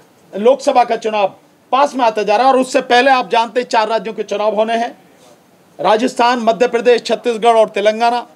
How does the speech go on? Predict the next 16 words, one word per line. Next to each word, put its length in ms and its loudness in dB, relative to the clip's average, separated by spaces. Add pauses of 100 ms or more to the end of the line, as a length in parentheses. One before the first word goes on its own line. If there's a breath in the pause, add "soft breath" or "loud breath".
(600 soft breath)
उनके 260 2
चुनाव 240 2
तो 140 0
नवंबर 340 2
दिसंबर 380 0
में 100 2
ही 120 2
होने 280 0
हैं, 200 -6 (360 soft breath)
और 140 2
फिर 100 0
उसके 240 0
बाद 260 2
में 120 -2
जो 80 2
है 340 0